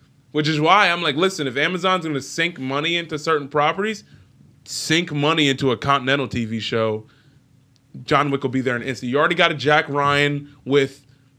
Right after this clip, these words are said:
actual Jim, John Krasinski there. You already got Quiet Place on there. Like, they, they look like they're sinking money into these, Marvelous Mrs. Maisel that wins them their Emmys and all. They got the money to do so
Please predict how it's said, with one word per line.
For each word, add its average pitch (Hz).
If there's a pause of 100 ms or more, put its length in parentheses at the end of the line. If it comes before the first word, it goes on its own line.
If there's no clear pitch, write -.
(460)
actual 156
Jim, 147
John 147
Krasinski 139
there. 131 (280)
You 131
already 165
got 165
Quiet 160
Place 151
on 143
there. 139
Like, 135
they, 156 (140)
they 156
look 190
like 190
they're 139 (340)
sinking 160
money 139
into 135
these, 127
Marvelous 147
Mrs. 143
Maisel 135 (200)
that 117
wins 143
them 160
their 156
Emmys 139
and 135
all. 131 (200)
They 175
got 208
the 156
money 160
to 131
do 147
so 127